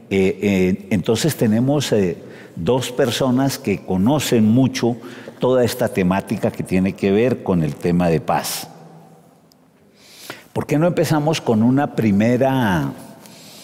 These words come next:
eh, preguntica, mm, que sería muy interesante para nuestros televidentes? ¿En, en qué consiste la paz para ustedes desde la Iglesia?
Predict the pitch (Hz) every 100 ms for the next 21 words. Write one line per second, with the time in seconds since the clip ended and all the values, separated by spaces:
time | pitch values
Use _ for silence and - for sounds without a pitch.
0 | - - - - 90 82 80 82 - -
1 | 95 92 95 90 151 135 - 110 131 -
2 | - - - - - - - - - 95
3 | 95 95 95 - - - - - - -
4 | - _ _ _ _ _ _ _ _ _
5 | _ _ _ _ - 104 90 - - -
6 | - 113 107 135 160 180 185 165 - 101
7 | 92 113 117 131 117 107 87 95 113 139
8 | - 117 107 101 85 85 120 101 76 -
9 | - - - - - - - - - -
10 | - 117 - 101 135 131 139 127 135 -
11 | 131 98 - 104 - 120 101 80 - 117
12 | 95 80 80 76 80 73 73 95 - -